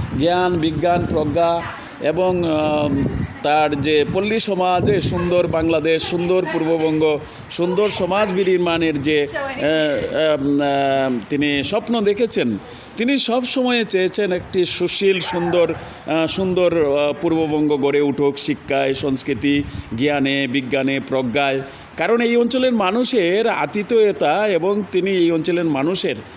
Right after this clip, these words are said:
যে মন মানসিকতা, সংস্কার, সংস্কৃতিকে খুবই পছন্দ করতেন।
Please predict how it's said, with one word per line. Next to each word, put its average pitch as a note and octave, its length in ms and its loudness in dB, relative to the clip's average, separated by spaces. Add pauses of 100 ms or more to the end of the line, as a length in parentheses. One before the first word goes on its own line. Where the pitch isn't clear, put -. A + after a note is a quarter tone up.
(360)
যে C#3+ 280 2 (1000)
মন F3+ 340 0
মানসিকতা, F3 760 0
সংস্কার, F3+ 480 -2
সংস্কৃতিকে F3 680 -2 (120)
খুবই G#3 420 -2
পছন্দ E3+ 420 -2
করতেন। A#2 340 -4